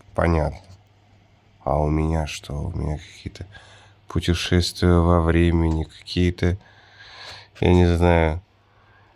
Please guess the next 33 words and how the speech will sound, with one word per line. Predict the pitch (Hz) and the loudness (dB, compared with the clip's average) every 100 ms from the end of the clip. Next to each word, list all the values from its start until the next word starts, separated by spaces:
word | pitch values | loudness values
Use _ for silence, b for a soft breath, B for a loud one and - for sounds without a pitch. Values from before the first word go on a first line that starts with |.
| b b _ | b b _
познание | 98 95 87 95 98 95 92 | 0 2 2 2 4 4 2
каких-то, | 95 92 - 87 - 95 | 0 -2 -2 -6 -2 2
э, | 92 90 90 87 87 85 85 | 4 4 2 0 0 -2 -4
вещей, | 87 82 82 85 85 - - 95 101 98 95 | -4 -6 -6 -2 -2 -2 -2 2 2 2 0
которые | - 90 - 87 85 | -4 -4 -2 -2 0
вообще | 82 87 - - 80 78 | 0 -2 -4 -4 -4 -2
являются | 80 78 80 78 78 - 78 | -2 0 0 0 -2 -8 -8
ли | |
вещами. | 76 - - - - - 85 _ _ | -8 -8 -6 -4 -4 -6 -12 _ _
Вообще | - - - 85 _ _ | -20 -12 -10 -10 _ _
странно. | - - 78 76 76 - _ _ _ B B B B | -20 -8 -4 -2 -4 -6 _ _ _ B B B B
Но | - 117 147 143 | 2 4 4 2
ещё | 95 - 135 | -4 -2 -2
есть | 117 | 0
одна | 107 101 98 | 0 2 2
версия, | 101 98 - 87 | 2 0 -2 -6
что | 92 - 85 82 82 82 - - | -6 -4 -2 -2 -4 -6 -8 -10
все | - 90 | -4 -2
вокруг | 80 78 - 80 | 0 -2 0 0
делают | 76 80 78 80 - | 2 2 2 -2 -4
вид, | 143 | -6
что | - - | -6 -4
они | 71 71 | -4 -4
такие | 107 - 73 | -8 -10 -10
простые, | - - - - 73 73 | -8 -8 -8 -10 -6 -4
а | |
на | 76 | -4
самом | 76 - 76 76 | -4 -4 -4 -4
деле | 76 76 | -4 -4
заняты | 73 78 76 76 - | 0 0 0 -4 -6
тем | - 76 | -4 -4
же | 76 | -4
самым. | - - 104 82 87 | -6 -4 -2 -4 -8